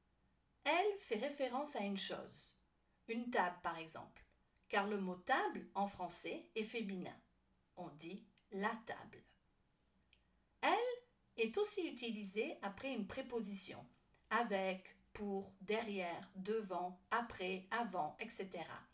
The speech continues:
Il est traduit en anglais par her. Exemple, je parle avec elle. I'm speaking with her. La est d'abord l'article féminin que l'on utilise devant un nom. La table,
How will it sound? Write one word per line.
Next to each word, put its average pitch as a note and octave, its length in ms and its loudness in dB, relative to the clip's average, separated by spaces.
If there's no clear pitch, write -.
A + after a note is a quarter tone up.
Il C4 120 2
est C4+ 100 0
traduit F#4 340 6
en A#3 180 4
anglais G#3 320 2
par G#3 340 0
her. F3 240 0
Exemple, F3 540 0
je G3 140 -4
parle F4+ 340 2
avec C4 300 2
elle. - 280 -6
I'm D3 160 -6
speaking D#4+ 580 -2
with B3+ 180 0
her. F3+ 200 -2
La C4+ 260 6
est G#3+ 100 4
d'abord A#3 400 4
l'article G#3 560 0
féminin C#4+ 580 -4
que A3+ 100 0
l'on G#3 220 4
utilise C#4 480 -4
devant G#3+ 280 -2
un G3 120 0
nom. E3 240 -4
La A#3 120 6
table, F#3+ 500 4